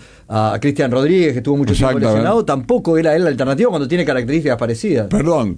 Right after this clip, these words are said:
Speaker 2: voy a profundizarte. Dos partidos de la Copa América de Chile, porque esto, eh, en esto hay que analizar,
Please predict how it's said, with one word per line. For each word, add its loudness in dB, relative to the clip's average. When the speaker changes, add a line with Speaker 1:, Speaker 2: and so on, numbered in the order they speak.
Speaker 2:
voy 2
a 0
profundizarte. -2
Dos 2
partidos 2
de 2
la 0
Copa 0
América 2
de 0
Chile, 2
porque 0
esto, 0
eh, 2
en 2
esto 2
hay 0
que 0
analizar, 2